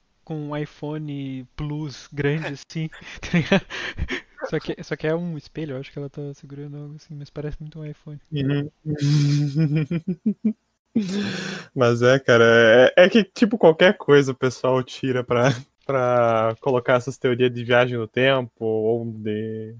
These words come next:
Speaker 3: ou de morte, é, falsa, né?
Speaker 1: Sim.
Speaker 3: Quanto mais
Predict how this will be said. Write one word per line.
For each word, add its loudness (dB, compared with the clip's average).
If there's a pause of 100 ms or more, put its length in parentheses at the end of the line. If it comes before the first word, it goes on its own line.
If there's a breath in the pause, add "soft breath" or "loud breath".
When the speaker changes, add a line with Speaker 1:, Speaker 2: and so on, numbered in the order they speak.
(180)
Speaker 3:
ou 2
de -2
morte, 0 (280)
é, -2
falsa, 2
né? -2 (180)
Speaker 1:
Sim. -16
Speaker 3:
Quanto 0
mais 0